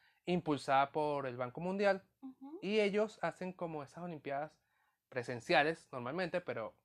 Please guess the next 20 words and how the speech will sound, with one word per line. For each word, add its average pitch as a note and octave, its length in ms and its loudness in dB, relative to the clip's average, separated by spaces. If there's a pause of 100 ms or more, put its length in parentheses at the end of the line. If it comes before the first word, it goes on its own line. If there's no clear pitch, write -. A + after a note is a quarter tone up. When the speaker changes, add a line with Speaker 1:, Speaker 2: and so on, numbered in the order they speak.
(140)
Speaker 1:
en A#2 140 -12
temas A2 500 -12
de C3+ 120 -6
pandemia E3+ 380 -2
la D3+ 60 -2
están C3 180 -6
haciendo D3 320 -6
virtual. F#3+ 520 6 (160)
Speaker 2:
Ok. A#3+ 180 -6 (220)
Speaker 1:
Y A#3 320 0
son D#3+ 280 -2
como F#3 280 0
concursos, G3+ 760 0
trivias, F3+ 800 0 (100)
quizzes, F3+ 800 -2 (420)
cierto F#3 340 0
tipo G3+ 160 0
de G3+ 80 2
preguntas, G#3 680 2
Speaker 2:
Ujú. D4 220 -14